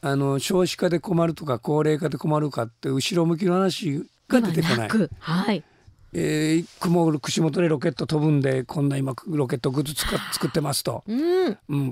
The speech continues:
Speaker 1: ロケットまんじゅう作ってますとかね。
Speaker 2: なんかこう、ワクワクするような。
Speaker 1: うん、ロ-、ロケット手拭い一つ作って、これちょっと小さな一つあげるわとかね。
Speaker 2: <laughs>
Speaker 1: で、どうやってそのお客さん呼んでやろうかという、
Speaker 2: はい。
Speaker 1: こう、前向きの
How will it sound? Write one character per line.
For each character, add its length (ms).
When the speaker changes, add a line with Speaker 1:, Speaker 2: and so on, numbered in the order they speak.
Speaker 1:
ロ 120
ケ 80
ッ 20
ト 120
ま 120
ん 80
じ 80
ゅ 60
う 40
作 220
っ 40
て 140
ま 120
す 80
と 80
か 100
ね。 140
Speaker 2:
な 60
ん 20
か 120
こ 200
う、 20
ワ 140
ク 100
ワ 80
ク 140
す 100
る 140
よ 100
う 60
な。 100
Speaker 1:
う 60
ん、 40
ロ-、 160
ロ 140
ケ 100
ッ 40
ト 100
手 120
拭 140
い 40
一 60
つ 20
作 140
っ 20
て、 120
こ 120
れ 100
ち 100
ょ 40
っ 20
と 200
小 260
さ 100
な 60
一 180
つ 80
あ 60
げ 100
る 80
わ 160
と 60
か 100
ね。 180
Speaker 2:
<laughs> 400
Speaker 1:
で、 160
ど 160
う 80
や 120
っ 20
て 420
そ 160
の 300
お 120
客 180
さ 160
ん 60
呼 140
ん 140
で 240
や 100
ろ 120
う 60
か 240
と 80
い 220
う、 140
Speaker 2:
は 20
い。 80
Speaker 1:
こ 340
う、 20
前 240
向 140
き 140
の 240